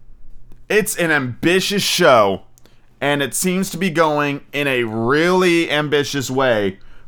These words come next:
but it is abso-fucking-lutely one of those things where I will sit there, and once this show is done, I'm gonna rewatch it. And if it makes sense,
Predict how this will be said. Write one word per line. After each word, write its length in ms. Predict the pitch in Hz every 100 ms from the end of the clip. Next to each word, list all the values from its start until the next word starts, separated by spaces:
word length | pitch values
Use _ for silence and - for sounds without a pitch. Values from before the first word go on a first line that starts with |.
| -
but 280 | 131 151
it 100 | 143
is 140 | 135 117
abso-fucking-lutely 1160 | - 175 190 180 196 - 170 165 160 170 160 151
one 220 | 143 147
of 60 | 147
those 200 | 147 -
things 340 | 202 180 135
where 140 | 143
I 240 | 123 143 180
will 300 | 175 226 233
sit 280 | 196 277 220
there, 320 | 151 117 - - - - _
and 240 | - 156 156
once 220 | 196 214
this 240 | 214 214
show 220 | - 240 226
is 120 | 190
done, 240 | 262 269 -
I'm 120 | 180
gonna 160 | 180
rewatch 560 | 151 196 247 262 240 -
it. 160 | 131 - - - - - - - - - - -
And 220 | 139 160
if 180 | - 170 -
it 240 | 214 233
makes 380 | 170 170 208 196
sense, 520 | - 196 233 233 -